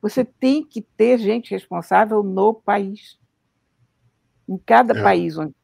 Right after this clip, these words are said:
Speaker 1: tá uma mega empresa, empresa dessas, você tem que ter funcionários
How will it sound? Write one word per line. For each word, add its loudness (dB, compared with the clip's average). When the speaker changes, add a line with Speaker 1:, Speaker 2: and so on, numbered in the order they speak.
Speaker 1:
tá 0
uma -2
mega -2
empresa, -8
empresa -4
dessas, -4
você 0
tem -4
que -12
ter -2
funcionários -6